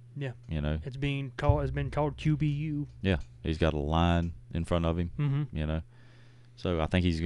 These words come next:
Speaker 2: I think he's really gonna thrive there. Uh, Kelly Bryant's another one. Uh, I think he's, think he's gonna be good at
Speaker 1: I think he's
Speaker 2: Missouri.
Speaker 1: gonna surprise a lot of people.
Speaker 2: Oh yeah,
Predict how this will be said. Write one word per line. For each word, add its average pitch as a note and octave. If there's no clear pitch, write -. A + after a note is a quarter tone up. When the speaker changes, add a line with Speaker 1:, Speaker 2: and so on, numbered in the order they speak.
Speaker 2:
I D#2
think A#2+
he's F2+
really F#2+
gonna F2
thrive F2
there. D#2
Uh, E2+
Kelly F#2+
Bryant's F2
another D#2+
one. F2+
Uh, D#2
I -
think F2
he's, -
think E2
he's E2+
gonna D#2+
be E2+
good F2
at -
Speaker 1:
I -
think -
he's D#3+
Speaker 2:
Missouri. C#3+
Speaker 1:
gonna C#3+
surprise B2
a -
lot A2+
of A#2
people. A#2+
Speaker 2:
Oh G#2+
yeah, C#2+